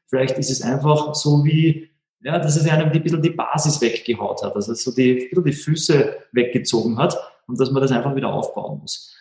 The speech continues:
Ähm, viele Hobbysportlerinnen und Hobbysportler trainieren regelmäßig und brav, aber nicht immer in den richtigen Trainingsherzogensbereich oder in Trainingsbereichen.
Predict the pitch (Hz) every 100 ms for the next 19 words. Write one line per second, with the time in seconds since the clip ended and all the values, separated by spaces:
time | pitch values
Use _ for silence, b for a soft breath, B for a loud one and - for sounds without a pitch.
0 | _ 113 120 127 127 - - 175 190 202
1 | 170 151 165 - - 156 151 156 147 143
2 | 143 165 - 147 147 143 - - 131 131
3 | 170 208 196 120 143 180 170 170 - 147
4 | 139 - - 101 139 160 151 143 147 -
5 | 151 170 156 143 151 - 151 - 120 143
6 | 120 107 104 - 208 - - - - -
7 | 220 226 220 247 - - - - -